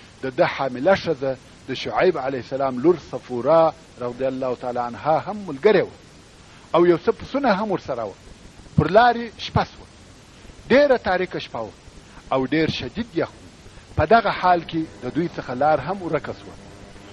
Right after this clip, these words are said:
پسونه یې هم سره وپاشل سوه. موسی علیه السلام نه پوهیږي چې لار پر کومه خوا ده. په چرت کې دی، دښت دی، شپه ده،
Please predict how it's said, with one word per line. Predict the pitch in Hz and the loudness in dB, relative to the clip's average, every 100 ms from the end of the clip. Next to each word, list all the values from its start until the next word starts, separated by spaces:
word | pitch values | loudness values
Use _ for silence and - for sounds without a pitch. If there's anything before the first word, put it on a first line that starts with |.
| - - | -2 0
پسونه | - 220 220 | 4 4 6
یې | 214 196 | 6 4
هم | 226 | 0
سره | 220 208 | 0 6
وپاشل | 202 208 160 131 113 | 6 6 2 -2 -8
سوه. | - - - - - - - - | -12 -18 -18 -20 -20 -20 -14 2
موسی | 151 - | 2 6
علیه | 226 208 196 180 | 6 6 4 0
السلام | 190 196 190 | 0 0 2
نه | 190 | 0
پوهیږي | 196 190 170 170 165 160 - - | -2 -4 -4 -4 -6 -8 -12 -10
چې | 185 | 0
لار | 185 226 | 4 4
پر | 247 202 | 2 -6
کومه | - 175 | -6 -6
خوا | 139 135 120 | -6 -6 -6
ده. | - - - - - | -10 -20 -20 -14 -4
په | 160 | -4
چرت | - 254 - | 0 -2 -4
کې | 139 - | -14 -16
دی، | - - - - - - | -18 -20 -20 -20 -14 2
دښت | 196 - - | 2 2 -4
دی، | 151 135 - - | -10 -10 -14 -16
شپه | - - 220 | -12 0 0
ده، | 190 160 | 2 -4